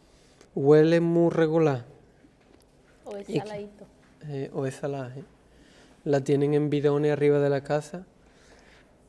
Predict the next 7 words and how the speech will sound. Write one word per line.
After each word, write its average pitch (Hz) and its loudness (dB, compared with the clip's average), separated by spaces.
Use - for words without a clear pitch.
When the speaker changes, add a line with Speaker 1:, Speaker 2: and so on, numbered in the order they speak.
Speaker 1:
y, 160 0
y 135 -2
huele 135 -2
y 143 -8
sabe 135 -6
regular. 123 -8
Entonces, 131 -10